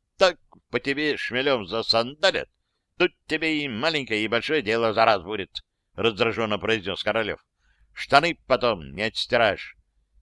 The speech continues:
Пока цацкамся со всем этим, нас тут на Луну отправят без билета». «А что, казаки, надо думать, как дальше быть,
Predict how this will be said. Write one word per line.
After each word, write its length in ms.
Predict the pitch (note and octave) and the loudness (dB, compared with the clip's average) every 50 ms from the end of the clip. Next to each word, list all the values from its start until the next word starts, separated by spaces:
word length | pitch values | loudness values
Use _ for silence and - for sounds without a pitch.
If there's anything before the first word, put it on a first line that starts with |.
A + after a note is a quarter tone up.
| _ _ _ | _ _ _
Пока 400 | - A2+ - D#3+ D#3+ D#3 D3+ C3 | -2 0 2 4 2 2 2 0
цацкамся 720 | - - E3+ E3+ D#3 - - - D3 C#3 C3 - C#3 C3 | 2 4 4 4 4 2 -2 -2 -2 -2 0 -2 -4 -4
со 140 | - B2+ B2+ | -2 -4 -4
всем 220 | - - D3 C#3 | -2 -2 -2 -2
этим, 460 | D3 D3 C3 - B2 A2+ G2+ F#2 F#2 A2+ | -2 -4 -4 -4 -8 -8 -8 -8 -4 -2
нас 180 | C#3 C3+ - | -2 -2 -2
тут 240 | - C#3+ C#3+ - _ | -4 -8 -10 -10 _
на 140 | F#2+ G2+ A#2 | -2 0 0
Луну 300 | C3 D3 D3+ D#3+ D#3+ D#3+ | 2 2 2 2 2 2
отправят 520 | D3 - - - B2+ B2 A#2+ G2+ F2 D#2+ | 0 0 0 -4 -2 0 0 0 0 -4
без 200 | E2 G2 A2+ G#2 | -4 -6 -8 -6
билета». 460 | G2 A#2 C#3 C#3 A#2+ - - D2+ C#2 - _ _ _ _ _ _ _ _ _ _ _ _ _ _ _ _ _ _ _ _ _ | -4 -4 -2 -2 -2 -2 -4 -8 -10 -12 _ _ _ _ _ _ _ _ _ _ _ _ _ _ _ _ _ _ _ _ _
«А 140 | - A2 A#2 | 0 0 0
что, 280 | - - G#3 G#3+ G3 | 2 2 4 4 4
казаки, 540 | - - A#2+ G#2+ G2+ G2+ F2+ - - - - - | 2 0 -4 -2 -2 -4 -6 -6 -12 -20 -20 -12
надо 400 | B1 F2+ C3 F3 G3 F3+ F#3 E3 | -4 0 0 0 2 0 -2 -2
думать, 360 | B2 E3+ F#3 F3+ E3+ - - | -2 -4 -4 -4 -6 -6 -2
как 180 | D3+ D#3+ E3 | -2 -2 0
дальше 300 | - - C#3+ C#3+ - E3 | 0 -2 -2 -2 -4 -6
быть, 160 | E3+ D#3+ G2 | -8 -8 -10